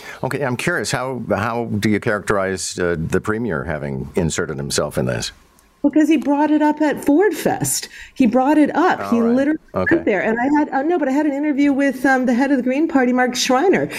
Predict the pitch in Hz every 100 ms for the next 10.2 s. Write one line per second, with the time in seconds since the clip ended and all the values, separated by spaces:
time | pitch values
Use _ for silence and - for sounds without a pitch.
0 | - - 233 220 294 311 320 - - -
1 | 214 - 175 202 262 285 240 359 - -
2 | 226 190 233 - 240 294 302 247 254 214
3 | 240 240 190 185 180 190 - 226 233 220
4 | 214 175 - - - 214 247 226 233 208
5 | 190 127 139 - 175 202 190 - 220 214
6 | 196 170 - 233 233 - - 226 220 202
7 | 185 165 170 143 - - - - 247 247
8 | 190 170 - - 98 117 147 131 85 127
9 | 131 101 123 131 139 147 110 123 117 80
10 | -